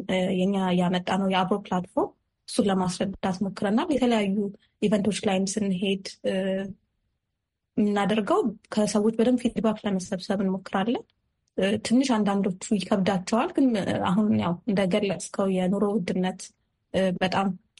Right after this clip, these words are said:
ጣራ እየነካ ያለበት ጊዜ ነው ያለ ነው። እ፣ በሱም የተነሳ ሰዎች በደንብ፣ እ፣ ኦፕን ሆነው አሁን ላይ ሀሳቡን፣ እ፣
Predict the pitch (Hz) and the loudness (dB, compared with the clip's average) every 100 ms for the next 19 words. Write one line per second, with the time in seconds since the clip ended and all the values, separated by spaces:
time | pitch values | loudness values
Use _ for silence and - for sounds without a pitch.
0 | - 202 190 185 185 190 185 180 180 180 | -2 0 2 0 -2 -2 0 2 2 0
1 | 185 190 185 - 185 175 180 208 185 180 | -4 -4 -6 -2 0 0 0 2 2 2
2 | 170 165 185 185 277 - _ _ _ - | 0 -2 -2 -2 -2 -6 _ _ _ -4
3 | 190 185 185 185 - _ _ - 185 196 | 0 2 0 -2 -12 _ _ -2 0 0
4 | - 214 196 196 190 190 302 285 214 190 | 2 0 2 0 -2 0 0 2 0 0
5 | 196 - - - _ _ 214 214 196 185 | -2 -4 -8 -10 _ _ 0 2 0 -4
6 | - - 180 180 185 180 170 214 214 233 | -14 -4 -2 0 0 0 0 0 0 -2
7 | 214 196 254 339 180 180 214 214 339 - | 0 0 0 -2 0 0 2 0 0 -6
8 | - - 185 - 190 185 190 185 - _ | -20 -4 -4 0 0 2 0 -2 -6 _
9 | _ 185 | _ -6